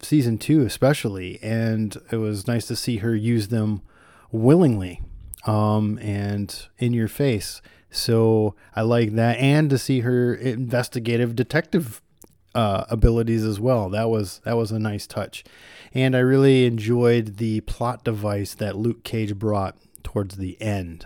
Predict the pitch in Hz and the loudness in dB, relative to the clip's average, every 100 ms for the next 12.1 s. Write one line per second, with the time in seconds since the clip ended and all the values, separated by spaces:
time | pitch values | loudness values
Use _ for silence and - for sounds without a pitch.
0 | - 98 95 98 92 104 95 95 90 - | -12 -8 -6 -8 -8 -8 -8 -10 -12 -12
1 | - 117 113 - - - - - _ - | -6 -4 -4 -6 -16 -20 -20 -20 _ -8
2 | 110 107 104 104 98 98 - - 113 117 | -4 -2 0 -2 -4 -10 -14 -6 -2 0
3 | 107 117 110 95 127 156 - 143 135 127 | 0 -2 -2 0 0 0 0 0 0 0
4 | 131 127 120 113 - 117 123 117 - 120 | -2 0 0 0 -2 -2 -2 -2 -2 2
5 | 117 110 110 110 110 107 - 110 107 107 | 2 2 0 0 -2 -4 -8 -8 -4 -4
6 | 107 107 107 104 _ _ _ _ _ 123 | -2 -2 -4 -8 _ _ _ _ _ -4
7 | 107 101 98 98 92 - _ _ - 110 | -2 -2 -2 -6 -8 -14 _ _ -8 -2
8 | 117 110 110 104 107 107 - 104 107 104 | 0 0 -2 -2 -2 -2 -2 -2 -2 0
9 | 107 98 101 98 101 101 98 95 - - | -2 -2 -6 -8 -8 -6 -6 -8 -12 -18
10 | _ _ _ _ - - 107 107 117 - | _ _ _ _ -14 -6 -2 0 0 0
11 | 117 120 - 120 107 113 117 117 117 104 | 0 0 -4 -6 -2 2 4 4 2 -2
12 | - | -8